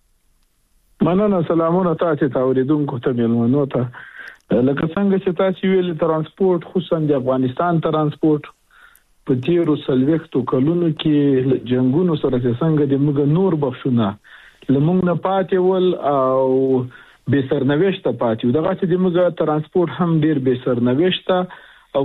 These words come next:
په ډېرو سختو شرایطو کې، په ډېرو سختو حالاتو کې له دغسې حالاتو سره مخ سول، مخ ته راغلل چې له ډېرو کړاوونو سره مخ وو. یو خو که تاسې وګورئ، قوانین، آه، نه ول او نسته او تر ډېره حده په دې بخش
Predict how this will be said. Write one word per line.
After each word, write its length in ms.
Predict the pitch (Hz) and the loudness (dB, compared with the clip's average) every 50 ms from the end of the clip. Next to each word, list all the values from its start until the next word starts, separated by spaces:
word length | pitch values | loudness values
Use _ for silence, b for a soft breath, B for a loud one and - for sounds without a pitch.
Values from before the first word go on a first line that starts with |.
| 135 | -2
په 80 | 139 165 170 180 | -2 -2 0 0
ډېرو 180 | 220 196 196 185 185 - | 0 0 0 -2 -2 -2
سختو 320 | 240 233 202 208 - 214 175 156 | -4 -4 -4 -4 -4 -4 -2 0
شرایطو 440 | - 180 165 165 160 160 156 156 151 | 0 0 0 2 0 0 -2 -2 -4
کې، 200 | 139 - 160 143 | -4 -4 -2 -2
په 60 | - 156 156 | 0 0 2
ډېرو 180 | 185 180 170 156 - | 2 2 0 -2 -2
سختو 320 | - 202 175 160 - - 175 156 | -2 -4 -4 -4 -4 -4 -2 -2
حالاتو 420 | 170 165 165 175 170 165 156 165 156 151 | 0 0 0 0 0 0 0 -2 -2 0
کې 140 | - 165 151 151 147 147 B B B B B B B B 147 139 | 0 2 2 2 0 -4 B B B B B B B B 0 0
له 60 | 147 143 160 | 0 0 0
دغسې 400 | 190 180 190 175 - 180 175 156 | 0 0 0 -2 0 -2 -2 0
حالاتو 480 | 170 170 175 185 185 185 180 - 185 170 156 156 - | 0 0 2 0 0 -2 -2 -2 -4 -4 -4 -6 -4
سره 200 | - 180 165 165 156 160 175 | -4 -2 0 0 0 0 0
مخ 160 | 202 185 - - | -2 -2 -4 -8
سول، 320 | - - 185 180 185 180 180 175 175 170 170 165 160 165 | -4 0 0 2 2 4 4 4 4 2 2 2 0 -2
مخ 120 | 180 - - - - | -2 -4 -4 -4 -2
ته 60 | 165 170 | -2 0
راغلل 420 | 185 180 175 165 175 170 170 165 165 165 | 0 0 0 0 0 2 2 2 0 0
چې 520 | 160 - - - - - _ _ - - 160 151 | -4 -8 -20 -20 -20 -20 _ _ -4 -2 0 0
له 60 | 156 151 165 | 2 2 2
ډېرو 200 | 185 175 160 143 - | 2 2 0 0 0
کړاوونو 440 | 151 143 147 151 160 165 165 143 113 117 | 0 0 2 2 0 0 0 -2 -2 -2
سره 180 | - 113 113 110 110 | -2 -2 0 0 0
مخ 140 | 113 117 - | 0 0 2
وو. 80 | 143 | 2
یو 100 | 170 185 170 160 | 2 2 2 0
خو 80 | 165 156 | 0 -2
که 80 | 175 165 196 | -2 -2 -2
تاسې 220 | 185 175 170 - | -2 -2 -2 -2
وګورئ، 440 | 190 185 165 160 175 170 165 165 160 151 - B B B B B B - | -2 0 2 2 2 4 4 2 0 0 -4 B B B B B B -2
قوانین، 480 | 151 151 156 160 175 190 196 190 185 185 185 185 180 | -2 0 0 0 0 2 2 2 2 2 2 2 2
آه، 640 | 180 180 175 170 160 131 120 - _ - - 139 143 151 156 160 165 | 2 2 2 2 0 -2 -4 -8 _ -8 -4 0 2 2 2 2 2
نه 100 | 185 196 170 | 2 2 2
ول 120 | 165 147 143 135 | 2 2 0 0
او 100 | 131 135 156 | 0 0 0
نسته 320 | 165 147 127 - 139 123 120 | 0 -2 -2 -2 -2 0 0
او 180 | 120 120 120 123 B B B B B B | 0 0 -2 -4 B B B B B B
تر 160 | 175 170 160 202 | -2 0 0 0
ډېره 200 | 202 190 185 160 180 | 0 0 0 0 0
حده 160 | 180 170 175 | 0 0 0
په 180 | 156 - 165 147 | 0 0 0 0
دې 100 | 185 185 - 151 | 0 0 0 -2
بخش 160 | 180 175 - | -4 -4 -6